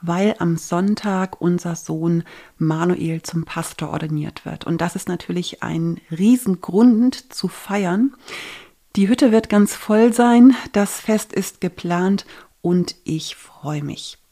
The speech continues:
Also du merkst schon, mein Leben nimmt wieder so richtig Fahrt auf. Es fühlt sich fast wieder normal an, wobei die Frage natürlich bleibt, was ist denn normal?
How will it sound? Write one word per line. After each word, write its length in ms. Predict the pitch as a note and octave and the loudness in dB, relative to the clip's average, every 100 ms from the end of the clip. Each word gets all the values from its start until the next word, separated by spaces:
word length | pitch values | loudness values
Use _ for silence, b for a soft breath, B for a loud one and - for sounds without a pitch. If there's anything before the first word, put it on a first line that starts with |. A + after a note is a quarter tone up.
| B B B B B B B _ - | B B B B B B B _ 0
Also 360 | F#3 G3 F#3+ G3+ | 4 4 2 2
du 100 | G#3 | 4
merkst 400 | G#3 B3 - - | 4 2 -2 -2
schon, 180 | A3 | 2
mein 440 | G#3+ G3 F#3 F#3 E3+ - | 4 4 2 2 -2 -2
Leben 400 | G3 G#3+ B3+ A3+ | 2 6 8 8
nimmt 420 | G#3+ B3+ C#4+ G#3+ | 8 8 6 2
wieder 380 | G3 G3+ G3+ G3 | 0 2 2 0
so 160 | F3 F#3 | -2 0
richtig 480 | G3 C#4 - F#3+ - | 2 0 -2 -6 -8
Fahrt 560 | - G#3+ C4+ D4+ - | -8 -2 0 -2 -4
auf. 420 | D3+ F3 A3+ C#4 - B B B - | -6 -2 -2 -4 -12 B B B -6
Es 160 | G3 | -2
fühlt 160 | A#3 A3+ | -2 0
sich 180 | G#3+ - | -2 -4
fast 400 | - C4+ - G#3 | -6 -6 -4 -2
wieder 380 | A3 A3 G#3+ - | 2 4 2 0
normal 600 | F3 F3+ F3+ F#3+ C4 C4+ - | -2 0 0 2 2 2 0
an, 360 | F3 G#3+ B3+ B B B B _ | 2 4 2 B B B B _
wobei 460 | F#3 - E3+ G3+ | -4 -2 0 2
die 140 | A#3 A3 | 2 -2
Frage 420 | - E3+ F3 G#3+ | -4 -2 0 2
natürlich 640 | F#3+ F3 - F3+ F3 - | 0 -2 -4 -2 -2 -6
bleibt, 640 | - D3+ D3 F#3 A3+ - b b _ _ - | -6 -4 -2 -4 -4 -12 b b _ _ -2
was 200 | F#3 F#3+ | -2 -4
ist 140 | - | -6
denn 140 | F3+ | -2
normal? 520 | F3+ F#3 G#3+ D#3+ C#3 | -2 -2 -2 -4 -6